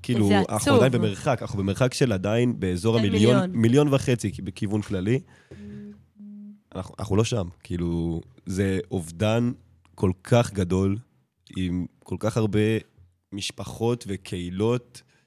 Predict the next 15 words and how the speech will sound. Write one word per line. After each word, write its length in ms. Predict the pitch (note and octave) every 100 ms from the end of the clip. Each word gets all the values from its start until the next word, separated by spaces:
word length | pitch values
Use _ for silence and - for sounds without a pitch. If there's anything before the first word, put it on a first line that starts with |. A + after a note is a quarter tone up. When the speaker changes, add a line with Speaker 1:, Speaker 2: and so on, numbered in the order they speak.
| _
Speaker 1:
שאנחנו 600 | - - F2 - G2 G2+
יודעים 240 | G2 A2+ A#2
עד 120 | G2+
כמה 240 | - G#2+ G#2
ב-, 280 | G2 F#2+ F2+
בעולם 260 | F#2 F#2 G2+
היהודי 360 | F#2+ F#2 G2+
זה 260 | F#2+ F2 E2+
נוטה 240 | F2 E2+ G2
להתפצל 420 | F#2+ - F#2 F#2+
למנהגים 540 | F#2+ F#2 F#2 E2+ G2
שונים. 360 | A2 G#2+ A2+ A2 G#2+ _ _ _ _ _ _ _ -
זה, 200 | F2+ F#2
זה 120 | F2+
פשוט 240 | - G#2